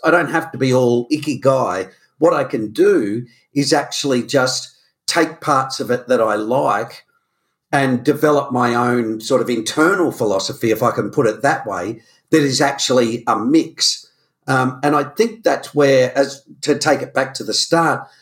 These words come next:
that's where the nine types as your base philosophy is really useful, because then you can get to sort of understand where or which, you know, uh, because you and I are type sevens,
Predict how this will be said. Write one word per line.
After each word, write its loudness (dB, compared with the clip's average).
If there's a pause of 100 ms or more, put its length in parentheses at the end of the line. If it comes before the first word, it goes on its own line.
(180)
that's -2
where 4
the 0
nine -2
types -2
as -2
your 2
base 0
philosophy -2
is -6
really -2
useful, -2
because 0 (300)
then 2
you -2
can 2
get 0
to 0
sort 2
of -2 (360)
understand 0 (540)
where 4
or 2
which, 0 (380)
you 2
know, 2
uh, 0
because 0
you 4
and 2
I 0
are -6
type -2
sevens, -2